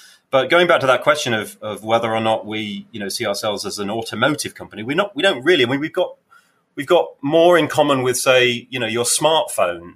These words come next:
Um, a-, a-, and I guess in the case of the bus, it's more in common with architecture. You know, th-, these are, these are spaces for people to,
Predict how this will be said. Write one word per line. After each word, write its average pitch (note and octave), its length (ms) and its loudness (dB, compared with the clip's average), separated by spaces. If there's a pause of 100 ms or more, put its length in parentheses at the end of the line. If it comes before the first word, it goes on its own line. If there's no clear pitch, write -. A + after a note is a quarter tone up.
(120)
Um, G2 460 -6 (120)
a-, A#2+ 160 -8
a-, A2+ 200 -6
and B2+ 260 -2
I B2 140 0
guess C#3+ 180 -2
in C3+ 80 0
the C3 80 -2
case C3+ 240 -2
of A#2 60 -10
the A2+ 80 -4
bus, A#2+ 340 2
it's - 140 -12
more A#2+ 200 -2
in A2+ 60 -6
common B2 260 -4
with A#2+ 160 -2
architecture. - 720 -2
You - 120 -14
know, B2+ 160 -8
th-, C3+ 180 -6
these C#3 180 -6
are, - 960 -20
these D3 280 0
are C3 160 4
spaces D#3 640 -2
for - 180 -12
people B2 360 -6
to, A2 480 -8